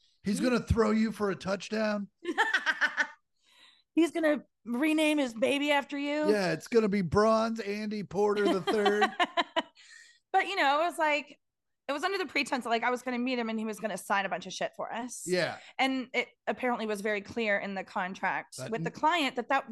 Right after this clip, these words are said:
Speaker 2: that they were gonna get those items. So I'm just like, I don't understand how you wouldn't have read that fine print.
Speaker 1: Yeah. Or it's probably not even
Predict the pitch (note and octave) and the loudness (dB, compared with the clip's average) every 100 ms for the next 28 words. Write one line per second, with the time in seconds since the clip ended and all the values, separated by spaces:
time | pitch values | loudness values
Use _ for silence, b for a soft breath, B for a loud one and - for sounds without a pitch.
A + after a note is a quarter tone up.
0 | G3+ A#3+ - A#3 C4+ C4+ B3+ A3+ A3 G3+ | -6 -6 -4 -4 -4 -6 -6 -6 -6 -6
1 | G#3+ G3 E3+ - B B - D#4 D#4+ D4+ | -4 -4 -6 -14 B B -4 -2 -2 -4
2 | - D4+ - C#4 D#4 F#4 E4 - C#4 C#4 | -2 -2 0 -2 0 0 -2 -2 -2 -4
3 | B3 C4 A#3 G#3 C4+ C4+ F#3+ G#3+ G#3+ F3 | -2 -4 -4 -2 -2 -2 0 0 2 -2
4 | - G#3 G3 F#3+ G3 F#3+ C#4 - - - | 0 0 0 -4 -2 -2 -4 -8 -10 -14
5 | - D3 C3+ G#2 - _ D3+ F3 - A#3+ | -8 -6 -6 -8 -16 _ -6 -4 0 2
6 | A#3+ A3 G#3 G3 F#3 | 2 2 0 0 -4